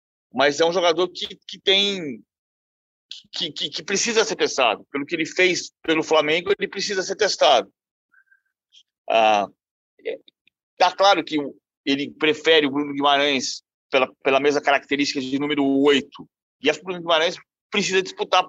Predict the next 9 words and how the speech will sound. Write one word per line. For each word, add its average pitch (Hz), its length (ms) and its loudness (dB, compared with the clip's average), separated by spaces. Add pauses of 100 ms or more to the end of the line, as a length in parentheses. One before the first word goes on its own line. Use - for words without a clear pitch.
esse 180 240 -4
lugar, 175 380 2
mas, 110 320 -6
mas 139 140 -4
o 160 60 -4
Gerson 180 340 0
precisa 202 380 -4
ter 180 180 -2
uma, 143 300 0